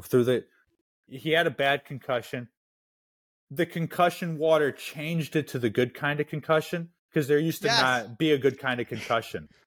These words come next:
Speaker 2: Russell Wilson says recovery water healed his head injury from N F C title game.
Speaker 1: He just probably drank a lot of water and
Speaker 2: Twenty fifteen.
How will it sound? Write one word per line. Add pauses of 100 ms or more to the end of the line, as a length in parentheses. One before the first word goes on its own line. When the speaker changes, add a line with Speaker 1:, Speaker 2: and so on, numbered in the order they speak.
Speaker 2:
Russell
Wilson
says
recovery
water
healed
his
head
injury (300)
from
N
F
C
title
game. (280)
Speaker 1:
He
just
probably
drank
a
lot
of
water
and
Speaker 2:
Twenty
fifteen.